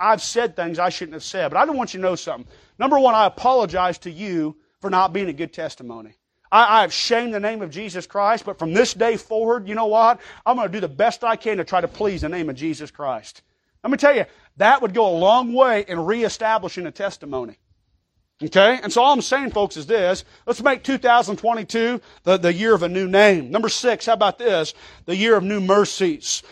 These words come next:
Lamentations chapter three. I love, I love, I love these verses. The Bible says this in verse twenty-one through twenty-three. "This I recall to mind, therefore have I hope.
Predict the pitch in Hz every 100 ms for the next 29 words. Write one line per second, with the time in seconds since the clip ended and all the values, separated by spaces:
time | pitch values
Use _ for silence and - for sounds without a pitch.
0 | - - 247 247 262 269 220 - 240 233
1 | 196 160 220 220 170 160 190 226 240 233
2 | 175 165 196 220 220 180 165 196 180 196
3 | 151 160 - 147 - - _ _ _ 151
4 | 208 262 - 262 185 208 180 170 180 -
5 | 208 202 196 190 175 190 370 170 175 165
6 | 147 - _ _ _ _ _ _ - 139
7 | 269 302 254 226 208 180 226 247 262 254
8 | - 220 202 190 160 151 - - - _
9 | 139 226 269 - 240 233 226 226 214 202
10 | 151 220 165 -